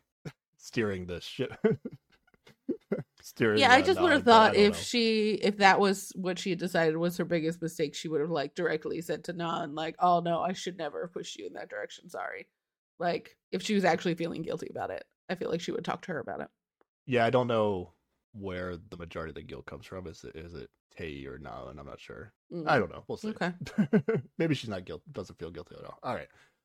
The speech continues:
Speaker 1: Um, yeah, then Hyungyu, I think they're still on the couch at this point.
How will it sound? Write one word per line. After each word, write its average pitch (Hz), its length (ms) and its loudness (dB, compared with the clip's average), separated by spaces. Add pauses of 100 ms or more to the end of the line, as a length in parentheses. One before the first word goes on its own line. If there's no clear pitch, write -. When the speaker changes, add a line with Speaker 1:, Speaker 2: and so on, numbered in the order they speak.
(140)
Speaker 1:
Um, 110 440 0 (640)
yeah, 101 140 2
then 123 200 0
Hyungyu, 180 840 0 (400)
I 110 80 -2
think 131 180 -2
they're 113 100 0
still - 160 -2
on 92 60 -4
the 90 80 -10
couch 82 320 -10
at 87 100 -14
this - 160 -12
point. 71 280 -14